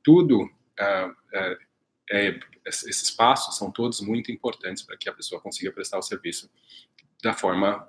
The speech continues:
correta. Ah, com o adestramento não é diferente. Mas ah, infelizmente, a gente não tem muito como controlar isso. Então, se você é tutor de cães, ou se você, ah, quer educar as pessoas em relação a isso,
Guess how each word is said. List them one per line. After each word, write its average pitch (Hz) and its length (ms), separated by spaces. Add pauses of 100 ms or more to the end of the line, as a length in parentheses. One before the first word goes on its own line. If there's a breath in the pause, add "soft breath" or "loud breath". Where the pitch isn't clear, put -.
correta. - 460 (680)
Ah, 104 260 (120)
com 131 140
o 131 40
adestramento 104 600
não 107 260
é 101 120
diferente. - 600 (960)
Mas - 540 (360 loud breath)
ah, 110 540
infelizmente, 95 440
a 98 40
gente 98 160
não 104 120
tem 104 140
muito 95 320
como 101 220
controlar 110 440
isso. - 160
Então, 160 240 (140 loud breath)
se - 140
você 170 280
é 127 60
tutor 107 540
de - 120
cães, 95 300
ou - 80
se - 120
você, 92 380 (460 soft breath)
ah, 90 340
quer 95 360
educar - 460
as - 100
pessoas - 340
em - 40
relação 87 400
a 87 80
isso, - 260